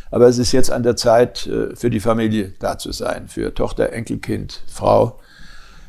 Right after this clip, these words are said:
Ähm, die sind alle zu kurz gekommen, über all die Jahrzehnte.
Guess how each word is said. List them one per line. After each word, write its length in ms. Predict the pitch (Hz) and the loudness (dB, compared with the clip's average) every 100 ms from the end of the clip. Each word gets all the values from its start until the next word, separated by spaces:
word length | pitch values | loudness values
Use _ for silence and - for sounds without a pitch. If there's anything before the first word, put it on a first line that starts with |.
| - | -10
Ähm, 440 | 104 110 107 113 - | -4 -4 -4 -8 -14
die 340 | - 160 143 139 | -18 -14 -6 -2
sind 140 | 139 | 0
alle 220 | - 160 | 2 2
zu 140 | - - | 2 2
kurz 280 | 120 98 - | 2 2 0
gekommen, 400 | - - 98 - - | 0 0 -4 -10 0
über 280 | 135 127 | 2 4
all 160 | 147 156 | 4 6
die 120 | 147 | 6
Jahrzehnte. 720 | 120 110 - 123 120 127 127 | 6 4 2 0 0 -4 -8